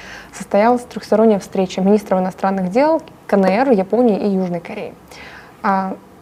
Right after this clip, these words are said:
я думаю, можно показать фотографию. Сейчас я расскажу who is who. По центру это Пак Чин, а, министр иностранных дел Южной Кореи. Справа от него Ван И, человек с очень черными бровями,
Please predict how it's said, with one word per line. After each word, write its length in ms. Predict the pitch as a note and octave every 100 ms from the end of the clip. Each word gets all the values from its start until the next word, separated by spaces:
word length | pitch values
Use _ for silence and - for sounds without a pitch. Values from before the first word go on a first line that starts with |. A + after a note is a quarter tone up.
| - - -
я 100 | G#3+
думаю, 180 | G#3 G3
можно 220 | G3+ F#3+
показать 320 | F#3+ G3 F#3+
фотографию. 680 | - F#3+ F#3 F3+ - D4 F#4+ - - - -
Сейчас 200 | G#3 G#3
я 40 |
расскажу 320 | G3 - G3
who 240 | G3 - A#3
is 100 | A3 -
who. 180 | A3 C#4+ - - - - - - -
По 120 | B3+
центру 420 | - A3+ F#3 F#3
это 260 | - - B3+
Пак 240 | A3 A3
Чин, 380 | - - E3+ F3 - -
а, 320 | G3+ F#3+ G3
министр 400 | G3 B3 - G#3
иностранных 560 | F#3+ F#3 G3+ G#3+ F#3
дел 140 | F3 F#3+
Южной 320 | F#3 F3 F3
Кореи. 440 | F3+ E3+ F3 B3 D#4 - -
Справа 400 | - - A3 F#3+
от 180 | F#3 F#3+
него 320 | G3 F3+ F3
Ван 240 | E3+ G#3+ G3
И, 260 | F#3 F#3 C4 - - - -
человек 360 | F#3+ F#3+ F#3+
с 80 | -
очень 460 | G#3 F#3+ F#3+ F#3 - A3+
черными 380 | - F#3+ F#3 F3+
бровями, 420 | F3+ F3+ F3+ A3